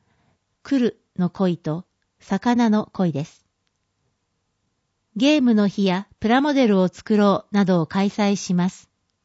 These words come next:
ぜひ遊びに来てください。時、四月二十三日日曜から五月七日日曜。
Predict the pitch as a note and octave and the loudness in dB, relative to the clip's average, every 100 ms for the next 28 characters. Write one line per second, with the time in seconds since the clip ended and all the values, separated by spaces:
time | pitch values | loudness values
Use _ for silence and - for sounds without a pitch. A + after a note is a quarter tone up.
0 | _ F#3+ C4 B3+ A3 F3+ A#3+ A#3 B3 B3 | _ -4 -4 0 0 0 0 0 2 0
1 | - A#3 E3 F#3 - F#3+ D#3+ _ _ _ | -2 -4 -2 -4 -2 -2 -4 _ _ _
2 | _ _ _ _ _ _ - F3+ - G3 | _ _ _ _ _ _ -6 -4 -2 -6
3 | - _ _ _ _ - A3 A3+ C4 C4 | -6 _ _ _ _ -8 -4 -2 -2 -2
4 | B3 C4 G#3 G3 F3+ A3 G#3+ F#3+ - F3 | -2 -2 0 -2 0 0 2 0 -2 -2
5 | F3+ - A3 A3+ G#3 F#3 E3+ F#3 _ _ | -2 -2 -2 0 0 -2 -2 -4 _ _
6 | _ _ - A3+ C4+ B3+ - F3+ F3+ G3+ | _ _ -4 -2 0 -2 -2 0 2 2
7 | - F#3 - F#3 E3+ G3+ G3+ F3+ B2+ | 0 -4 -2 -2 -2 0 2 2 -2